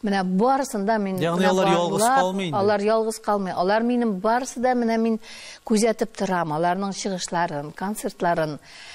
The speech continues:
Speaker 1: Э, телевизордан караганда да мин, әгәр дә берәр, э, миңа ошамаган әйберләр булса, мин шундук шалтыратам да, мәйдәм, "Нишләп син болай әйттең? <laughs> Нишләп болай күтәрәсең кулыңны, мәйдәм? Күрәсеңме, мәйдәм?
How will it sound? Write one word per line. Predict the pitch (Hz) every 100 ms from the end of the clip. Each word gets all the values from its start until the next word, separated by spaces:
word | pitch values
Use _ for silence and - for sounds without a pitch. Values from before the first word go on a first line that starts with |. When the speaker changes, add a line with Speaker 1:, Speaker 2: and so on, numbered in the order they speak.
| - -
Speaker 1:
Э, | 190 180 170
телевизордан | - 233 240 240 233 220 202
караганда | 180 196 190 185 190 190
да | 185 175
мин, | 180
әгәр | 185 170 190
дә | 190
берәр, | 175 185 196 185 - - - -
э, | 185 175 165 -
миңа | 202 185 185 -
ошамаган | - 190 196 190 185
әйберләр | 196 190 180 185 185
булса, | 196 175 202
мин | 180 185
шундук | - 175 185 170
шалтыратам | - 170 - 175 180 185
да, | 185
мәйдәм, | 175 180 175 180
"Нишләп | 175 185 175
син | 220 175
болай | 185 190
әйттең? | 196 196 - 277 - - 113 -
<laughs> | - 480 160 - -
Нишләп | 220 220 226
болай | 220 247
күтәрәсең | 233 226 220 214 214 226 214
кулыңны, | 233 226 220 247
мәйдәм? | 220 190 175 170
Күрәсеңме, | 214 226 240 240 220
мәйдәм? | 208 185